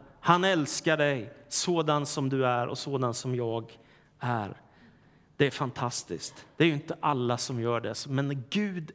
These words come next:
älskar oss. Jesus älskar oss. Och Paulus säger, "Jag tackar Gud för att han har gett sin nåd genom Kristus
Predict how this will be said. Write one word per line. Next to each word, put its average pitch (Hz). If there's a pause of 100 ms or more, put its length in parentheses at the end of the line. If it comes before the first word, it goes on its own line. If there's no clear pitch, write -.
älskar 117
oss. -
Jesus - (500)
älskar 123
oss. - (180)
Och -
Paulus 160
säger, 139
"Jag 143
tackar -
Gud 147 (540)
för -
att -
han 135
har 135
gett 135
sin 139
nåd 147
genom 131
Kristus -